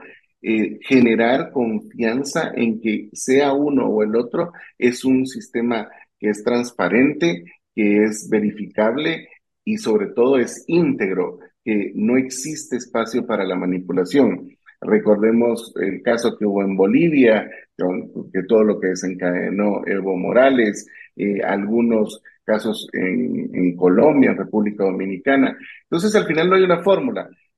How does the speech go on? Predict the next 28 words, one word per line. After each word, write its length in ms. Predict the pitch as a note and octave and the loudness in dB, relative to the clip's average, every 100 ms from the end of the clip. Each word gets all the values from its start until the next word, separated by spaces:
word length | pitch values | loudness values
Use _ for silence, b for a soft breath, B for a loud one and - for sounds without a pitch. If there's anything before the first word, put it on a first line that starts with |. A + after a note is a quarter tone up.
| _ | _
El 240 | C3+ C3+ - | -4 -4 -2
punto 260 | A3 A#3 | -4 -4
es 100 | - | -8
que 100 | - | -10
el 80 | D#3 | -12
ciudadano 520 | - C3+ B2 B2+ F3 | -4 0 2 2 -2
no 160 | D#3 D#3+ | -4 -6
se 180 | - C#3 | -2 -2
aleje 540 | B2 D3 F3 G#3 G3+ | 0 -2 -2 -6 -4
de 120 | B2 | -6
fiscalizar 840 | A#2 A#2 - G#2+ G2+ G2+ A2+ B2+ - | -8 -10 -10 -8 -6 -6 -4 -4 -6
y 100 | C3+ | -8
sobre 260 | A#2+ G#2+ | -6 -6
todo 260 | G#2 B2+ C#3 | -4 -4 -2
demandar 640 | C3 A2+ G#2 G2+ G#2 E3 - B B _ | -2 -2 -4 -4 -2 -2 -6 B B _
que 80 | - | -2
haya 260 | A2+ C3 C3 | 0 0 -2
calidad 460 | B2 G#2 G#2 G#2+ | -2 -2 -2 -2
en 80 | C3+ | -2
los 180 | B2 - | -4 -6
procesos 600 | G#2 F#2+ A2+ C#3+ F#3+ - B B _ _ | -10 -8 -6 -4 -6 -6 B B _ _
y 160 | C#3 B2+ | -4 -2
sea 400 | - E3 F#3+ - | 0 2 2 2
cualquiera 600 | B2 A2 - D3+ B2 - - | -2 -2 0 2 2 0 -4
que 260 | G#2 G2+ G#2+ | -4 -2 -2
herramienta 600 | G#2 G2+ A2+ D3+ E3 - | 0 -2 -2 0 -2 -4
que 80 | |
utilicen, 560 | - - A#2+ F3+ F#3 | -8 -8 -6 -4 -6